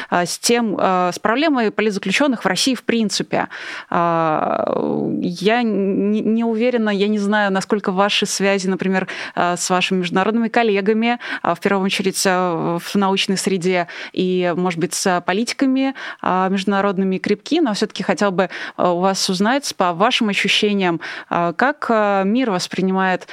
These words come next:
проблему политзаключенных в России и вообще политику в России? Видит ли мир, ам,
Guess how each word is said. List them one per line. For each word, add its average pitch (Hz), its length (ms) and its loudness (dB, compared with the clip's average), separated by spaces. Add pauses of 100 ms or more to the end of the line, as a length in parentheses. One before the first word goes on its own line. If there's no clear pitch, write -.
(140)
проблему 190 360 0
политзаключенных 190 720 0
в - 40 -2
России 277 480 0 (220)
и 185 120 2
вообще 180 220 0
политику 196 560 -2
в 170 40 0
России? 175 380 0
Видит 202 260 0
ли 190 200 2 (220)
мир, 208 320 0
ам, 175 960 0